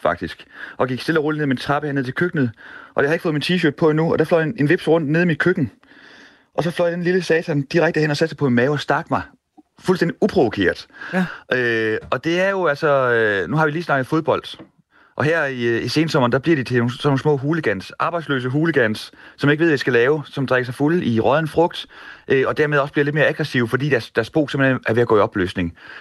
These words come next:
Speaker 1: Og, øhm, og der kan det være svært at ligesom forudse, hvornår det, at de,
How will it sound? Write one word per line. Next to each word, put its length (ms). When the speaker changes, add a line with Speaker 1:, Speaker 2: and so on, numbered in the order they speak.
Speaker 1:
Og, 400
øhm, 520
og 80
der 100
kan 180
det 80
være 120
svært 200
at 320
ligesom 320
forudse, 380
hvornår 240
det, 160
at 160
de, 80